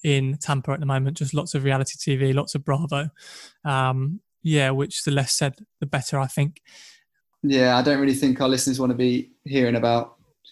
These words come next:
Speaker 2: reality T V in Tampa at the moment, do
Speaker 1: No,
Speaker 2: they?
Speaker 1: I mean, I don't even wanna be hearing about it, so yeah.
Speaker 2: <laughs>
Speaker 1: Um, but this week, we are speaking to Saints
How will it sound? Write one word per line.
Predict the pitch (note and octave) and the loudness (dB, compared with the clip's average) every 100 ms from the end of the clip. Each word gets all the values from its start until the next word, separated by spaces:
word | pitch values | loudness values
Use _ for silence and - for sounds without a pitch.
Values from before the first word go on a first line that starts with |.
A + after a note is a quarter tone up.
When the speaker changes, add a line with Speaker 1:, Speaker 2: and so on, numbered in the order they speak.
| - - | -18 0
Speaker 2:
reality | B2+ A#2 B2+ | 2 2 2
T | - B2 | 2 2
V | A#2 | 2
in | A2+ | -2
Tampa | B2+ A#2 A#2+ | 0 -2 -4
at | |
the | - | -6
moment, | A2+ E3 | -2 4
do | |
Speaker 1:
No, | D3+ | 4
Speaker 2:
they? | C#3 | 4
Speaker 1:
I | C#3+ | 2
mean, | D3 C#3+ | 2 2
I | C#3+ | 2
don't | C#3 C#3 - _ - | 0 -2 -6 _ -6
even | C#3 | -2
wanna | C#3 C3+ | -2 -2
be | C#3+ | 0
hearing | C#3 C3+ | 0 -2
about | C#3 C3 | -2 -4
it, | F3 | -6
so | - C#3 | -6 -2
yeah. | C#3 C#3 C3+ - | 0 0 -2 -2
Speaker 2:
<laughs> | C#3 - D#3 D3 | -4 -2 -2 2
Speaker 1:
Um, | D3+ D3+ D3+ D#3 - F#3 | 4 6 4 2 -4 -2
but | F#3 F3+ | 2 4
this | F#3 - | 2 2
week, | F3 E3 E3+ - _ | 4 4 2 -8 _
we | E3 D#3+ E3+ | 2 4 4
are | D#3 D3+ D#3 | 2 2 2
speaking | - E3 D#3 D3+ | 0 0 0 0
to | E3 D3+ | 2 2
Saints | C#3+ D#3 D#3 - - | 2 0 0 -2 -6